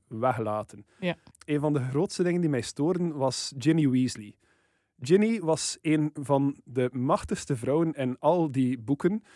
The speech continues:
Speaker 1: Die, die kon gevat antwoorden, die was grappig, die was slim, die was een van de krachtigste magiërs in heel dat universum. En in de films zegt hij bijna geen woord. Is die daar ook maar een beetje. Ze tonen af en toe een keer dat ze wel krachtig is
Speaker 2: Ja, maar
Speaker 1: in
Speaker 2: ze,
Speaker 1: magie.
Speaker 2: eigenlijk bestaat ze in de films enkel in functie van Harry Potter, hè?
Speaker 1: Ja,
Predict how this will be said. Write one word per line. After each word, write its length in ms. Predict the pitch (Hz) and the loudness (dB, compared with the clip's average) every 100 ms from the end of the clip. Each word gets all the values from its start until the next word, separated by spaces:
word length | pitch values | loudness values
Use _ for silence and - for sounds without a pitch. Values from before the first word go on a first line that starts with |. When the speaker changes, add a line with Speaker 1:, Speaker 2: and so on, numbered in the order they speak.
| - _ _ | -20 _ _
Speaker 1:
Die, 440 | 123 131 127 123 _ | -2 0 0 -4 _
die 120 | 120 | -10
kon 200 | - 135 | -4 -2
gevat 420 | 120 110 139 - | -2 -2 -4 -2
antwoorden, 480 | - 147 139 151 147 | 0 0 2 2 2
die 100 | 123 | 0
was 200 | 123 - | -2 -2
grappig, 340 | 151 147 151 | 0 0 0
die 140 | 135 123 | 0 -2
was 200 | 113 - | -2 -2
slim, 300 | 143 151 156 | 0 2 2
die 120 | 127 | -2
was 380 | 117 - - - - | -4 -6 -10 -12 -6
een 160 | 139 | -2
van 120 | 143 139 | 2 0
de 80 | |
krachtigste 760 | 127 170 170 - 165 - 156 143 | 2 2 2 2 -2 2 6 6
magiërs 560 | 131 131 160 147 160 143 | 6 2 2 2 0 0
in 60 | |
heel 140 | 127 160 | 2 2
dat 160 | 143 | 2
universum. 640 | 131 117 113 - - 185 208 _ _ _ _ _ _ _ | -2 -2 -4 -4 -2 -4 -6 _ _ _ _ _ _ _
En 340 | - 147 147 143 _ - | -2 2 2 0 _ -4
in 160 | 151 | -2
de 100 | 151 | 0
films 600 | 117 160 156 156 - - - | 0 2 2 0 -4 -8 -10
zegt 380 | 156 123 147 - | -2 0 2 2
hij 160 | 147 | 0
bijna 480 | 131 139 139 135 135 | 2 4 4 2 0
geen 240 | 135 110 131 | -4 -2 0
woord. 500 | 120 143 - - - 143 - _ | 4 4 2 -4 -8 -12 -20 _
Is 180 | - 156 | 0 2
die 140 | 147 156 | 4 4
daar 120 | 147 | 4
ook 100 | 151 | 2
maar 140 | 151 | 0
een 60 | 143 | 0
beetje. 320 | 139 147 - | 0 -2 -4
Ze 160 | 147 139 | -6 -8
tonen 380 | - 175 185 180 | 2 4 4 2
af 160 | 170 | 0
en 100 | 165 | 0
toe 140 | 156 165 | 0 -2
een 60 | |
keer 200 | 160 165 | -2 -2
dat 140 | 147 143 | -2 -4
ze 80 | 139 | 0
wel 180 | 139 135 | 0 2
krachtig 360 | 165 170 - | -2 -2 0
is 40 | 151 | 0
Speaker 2:
Ja, 60 | 180 | 2
maar 100 | 180 | 2
Speaker 1:
in 60 | |
Speaker 2:
ze, 60 | 135 | 0
Speaker 1:
magie. 140 | 127 | 0
Speaker 2:
eigenlijk 300 | 104 247 262 | 4 6 6
bestaat 320 | 202 - 208 | 6 4 2
ze 100 | 220 | 0
in 60 | 214 | 0
de 80 | 185 | -2
films 300 | - 254 - | 0 0 2
enkel 320 | 214 233 220 | 2 2 0
in 140 | - | 0
functie 480 | 185 - 226 - 196 | 0 4 4 6 2
van 200 | 160 180 | 2 0
Harry 220 | 165 165 | 0 -2
Potter, 280 | 151 151 156 | -4 -8 -8
hè? 60 | |
Speaker 1:
Ja, 80 | 156 | -6